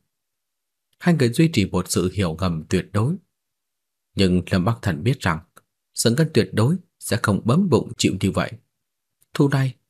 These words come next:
ông ta chắc chắn phải báo. Nếu không, sẽ không thể nào khi thương thế vừa tốt lên, liền không thể chờ đợi được, đã bắt đầu luyện tập thối pháp. Luyện chân không phải để đi bộ,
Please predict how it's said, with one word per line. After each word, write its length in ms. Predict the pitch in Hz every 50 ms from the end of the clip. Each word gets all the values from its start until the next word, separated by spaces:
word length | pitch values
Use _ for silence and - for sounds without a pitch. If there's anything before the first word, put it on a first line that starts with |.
| _ _
ông 200 | 113 107 95 -
ta 280 | 95 90 80 80 80 -
chắc 160 | - 123 117
chắn 160 | - 135 170 180
phải 120 | - 90 -
báo. 360 | - 92 113 143 190 - _ _ _ _ _ _ _ _ _ _ _ _ _ _ _ _ _ _
Nếu 140 | - 98 98
không, 260 | - - 104 90 87 87 - _ _ _
sẽ 160 | - - 123 -
không 180 | - 185 180 165
thể 120 | 131 98
nào 360 | 95 - 104 95 95 - _ _ _ _ _ _
khi 300 | - 117 101 92 87 - -
thương 160 | - 98 90 -
thế 100 | - 120
vừa 180 | 127 - 87 -
tốt 220 | - - 143 143 -
lên, 220 | 98 92 90 - - _ _ _ _ _ _ _ _ _
liền 260 | - 117 117 117 117
không 180 | - - 185 180
thể 140 | - 101 87 -
chờ 160 | - 92 85
đợi 140 | 90 95 -
được, 340 | 92 92 98 85 - _ _ _ _ _ _ _ _ _
đã 100 | - 131
bắt 160 | 156 180 185 147
đầu 300 | 117 98 95 87 - _ _ _ _ _
luyện 260 | - - 101 - - -
tập 220 | 92 82 - _ _
thối 180 | - 113 107 110
pháp. 300 | - - 120 131 - _ _ _ _ _ _ _ _ _ _ _ _ _ _ _ _ _ _ _ _ _ _ _ -
Luyện 280 | - 104 104 92 - - -
chân 220 | - 98 92 92 - - _ _ _
không 260 | - - - 156 147
phải 180 | 120 - 104 92
để 120 | 87 85
đi 200 | 80 - 110 107 -
bộ, 260 | - 98 80 - -